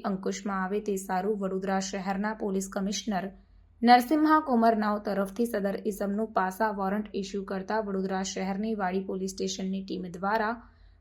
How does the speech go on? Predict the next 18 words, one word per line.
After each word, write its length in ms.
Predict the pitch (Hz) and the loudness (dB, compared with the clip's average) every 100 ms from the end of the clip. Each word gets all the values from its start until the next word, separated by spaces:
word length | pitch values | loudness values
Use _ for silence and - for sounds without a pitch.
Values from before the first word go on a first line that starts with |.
| - | 4
પાસા 360 | 254 262 262 302 | 10 10 10 8
વોરંટની 540 | 240 220 220 214 220 220 | 8 6 4 -2 -2 -2
બજવણી 480 | 185 185 180 185 | 0 -2 -2 -4
કરી 280 | 185 190 196 | -2 0 0
પાસા 340 | 196 180 175 180 | 2 0 0 -4
ધારા 300 | 190 185 180 | -2 -2 -2
હેઠળ 340 | 190 196 208 - | -4 -4 -6 -4
અટકાયતમાં 680 | 196 190 196 190 190 190 185 | -6 -6 -6 -4 -6 -6 0
લઈ 200 | 208 202 - - - - - | 0 0 -6 -20 -20 -20 -6
ભાવનગર 580 | 196 240 240 294 262 269 | 8 10 10 8 4 4
મધ્યસ્થ 500 | 240 185 220 226 240 | 4 2 0 0 2
જેલ 220 | 226 196 190 | 2 2 2
ખાતે 300 | 202 190 214 | 0 0 0
પાસા 360 | 214 175 - 190 | 0 -2 -2 -2
હેઠળ 340 | 190 190 208 - | -2 -2 -6 -4
અટકાયતમાં 640 | 190 - 180 180 208 190 | -6 -4 -6 -4 -4 -2
રાખવા 340 | 170 170 175 | -4 -6 -10
સારું 440 | 170 208 220 214 | -6 2 2 2